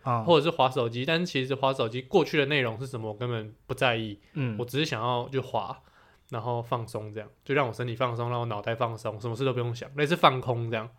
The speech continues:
Speaker 1: 嗯。
Speaker 2: 那对我来说就是耍废。所以其实对我来说，像比如打电动这种事情，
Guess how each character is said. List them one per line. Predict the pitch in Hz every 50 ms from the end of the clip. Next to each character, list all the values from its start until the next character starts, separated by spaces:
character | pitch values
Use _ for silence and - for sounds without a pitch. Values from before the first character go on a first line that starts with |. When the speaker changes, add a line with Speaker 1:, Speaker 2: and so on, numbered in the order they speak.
| _ -
Speaker 1:
嗯。 | - 131 117 113 113 -
Speaker 2:
那 |
对 | - 156
我 | 135
来 | 120 113
说 | 107 120 117
就 | 120
是 | 117
耍 | 120 123 104 - -
废。 | - 107 - - _ _ _ _ _ _ _ _ _ _
所 | - - 254
以 | 240
其 | 165 175 170
实 | 160 160
对 | 156 - 196
我 | 156 135
来 | 127 123 120
说， | 147 151
像 | 147 170 151 135 127
比 | 120 - 117
如 | 113 117
打 | 117 127 127 127
电 | 151 165 165
动 | 165 147
这 | 143 151
种 | 131 120
事 | 117 139 135
情， | 113 113 107 98 98